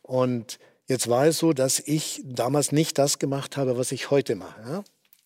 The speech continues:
Ich bin dann zwar auch, auch raus aus persönlichen Gründen, aber ich habe weiterhin gut gelebt von dem Projekt, weil ich meine Anteile da verkauft habe. Aber ich habe damals gemerkt, äh, dadurch, dass ich gut leben konnte, ohne dass ich was tun musste,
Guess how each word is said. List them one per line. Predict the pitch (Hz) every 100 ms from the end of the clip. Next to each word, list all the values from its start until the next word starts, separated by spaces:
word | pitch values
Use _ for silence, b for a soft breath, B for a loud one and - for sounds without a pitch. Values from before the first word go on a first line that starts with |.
| _
Ich |
bin | - 131
dann | 117
zwar | - 110 98
auch, | 127 196 - _
auch | 110 -
raus | 151 165
aus | 123
persönlichen | - 110 131 165 165
Gründen, | 143 156 180 185
aber | 175 127 131 196 B B B B B B
ich | - 123
habe | 131
weiterhin | 120 131 151 127 147 151 135 123
gut | 143 -
gelebt | 127 127 131
von | - 127
dem | 117
Projekt, | - 117 120 -
weil | 113
ich | 110
meine | 110 107
Anteile | 117 113 123 113
da | 107 107 -
verkauft | - - 117 120 -
habe. | 101 95 -
Aber | 123 117 107 b b b b b b b _ _ _ - _
ich | - 127
habe | 120
damals | 120 139 156
gemerkt, | - 127 131 156 - - -
äh, | 127 123 117
dadurch, | 107 120 139 -
dass | 117 -
ich | -
gut | - 113
leben | 107 147 165
konnte, | - 131 127 131
ohne | - 127 123
dass | 113 110
ich | 107
was | 113 -
tun | - - 120 113
musste, | 107 123 147 - 190